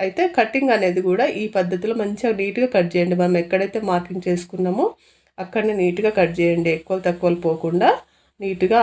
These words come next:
అట్లా కట్ చేసుకుంటే కనుక మీకు ఫ్రంట్ పార్ట్ అనేది మంచిగా పర్ఫెక్ట్గా వస్తుందన్నమాట. బ్లౌజ్లో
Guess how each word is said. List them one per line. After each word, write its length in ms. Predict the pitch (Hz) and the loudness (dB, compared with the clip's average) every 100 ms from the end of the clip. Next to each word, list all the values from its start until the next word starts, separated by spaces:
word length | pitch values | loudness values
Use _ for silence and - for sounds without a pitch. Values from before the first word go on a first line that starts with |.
| - | 2
అట్లా 220 | 180 190 180 | 0 -2 0
కట్ 160 | 180 170 | -2 2
చేసుకుంటే 500 | 180 180 - 180 180 185 | 2 0 -4 -4 0 2
కనుక 240 | 170 170 277 440 - | 2 0 0 0 0
మీకు 220 | 196 - 180 170 165 165 | -4 0 2 4 2 -2
ఫ్రంట్ 260 | 185 185 185 | -2 -2 2
పార్ట్ 180 | 196 180 180 | 2 4 2
అనేది 280 | 170 175 294 | 4 2 2
మంచిగా 260 | 247 180 185 185 | 0 0 -2 -2
పర్ఫెక్ట్గా 520 | 180 180 180 196 196 175 | -2 -4 -8 -4 0 0
వస్తుందన్నమాట. 680 | 175 - 180 165 165 165 226 403 - _ - _ 185 | -2 0 0 2 0 0 2 0 0 _ -20 _ 0
బ్లౌజ్లో 460 | 196 190 202 214 | 4 6 4 6